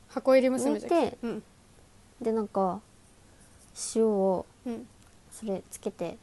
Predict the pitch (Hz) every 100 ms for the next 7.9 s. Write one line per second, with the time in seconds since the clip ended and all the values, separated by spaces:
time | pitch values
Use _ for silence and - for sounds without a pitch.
0 | - - 185 175 190 220 - 247 220 220
1 | - - - - - - - - - 202
2 | 202 202 - - - - - 208 208 202
3 | 190 185 - - - - - - - -
4 | - - - - - - - - - -
5 | - - - - - 247 240 175 240 240
6 | 254 - - - - - - - - -
7 | - - - 285 247 - 226 220 214